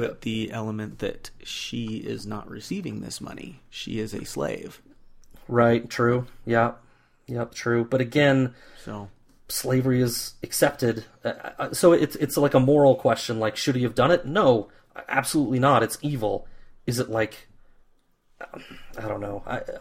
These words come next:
Speaker 2: it's, it's about as close, uh, as I said, it's about as close to, close to rape as you get if you're not doing it.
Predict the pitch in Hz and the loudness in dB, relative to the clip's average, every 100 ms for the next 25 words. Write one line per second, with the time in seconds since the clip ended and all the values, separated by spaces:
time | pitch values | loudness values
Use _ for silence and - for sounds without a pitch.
0 | - _ _ - - - 165 - - - | -16 _ _ -16 -10 -4 -2 0 -2 0
1 | 147 143 131 - 147 135 131 131 - 160 | 6 8 6 4 2 2 -2 -4 2 6
2 | 143 120 101 104 - 139 117 165 143 - | 6 4 0 -4 0 0 2 -2 -2 -6
3 | - 180 170 143 135 123 113 110 113 113 | 0 4 4 4 2 2 -4 -2 -2 -2
4 | - 110 107 - 101 107 104 | -6 -4 -4 -4 -6 -4 -6